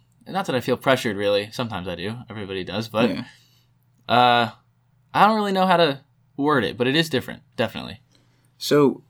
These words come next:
Speaker 2: you mentioned how it's very similar to your job. Um, is it different as well? Is it closer to the creative aspect of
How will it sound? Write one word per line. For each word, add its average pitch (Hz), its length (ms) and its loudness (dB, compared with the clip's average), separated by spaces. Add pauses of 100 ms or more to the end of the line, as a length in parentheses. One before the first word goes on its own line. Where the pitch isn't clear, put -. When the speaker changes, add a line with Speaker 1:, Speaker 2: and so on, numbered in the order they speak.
(800)
Speaker 2:
you 135 120 6
mentioned 147 300 4
how 113 140 6
it's 98 140 2
very 104 180 2
similar 101 320 0
to 98 140 -4
your 90 120 -2
job. 101 460 0 (100)
Um, 90 360 -8 (360)
is 131 140 2
it - 160 2 (380)
different 135 320 6
as 117 120 4
well? 127 160 4
Is 135 120 4
it - 100 0
closer 170 460 4
to 139 140 -2
the 104 380 4
creative 123 520 2
aspect 202 560 -2
of 165 280 -2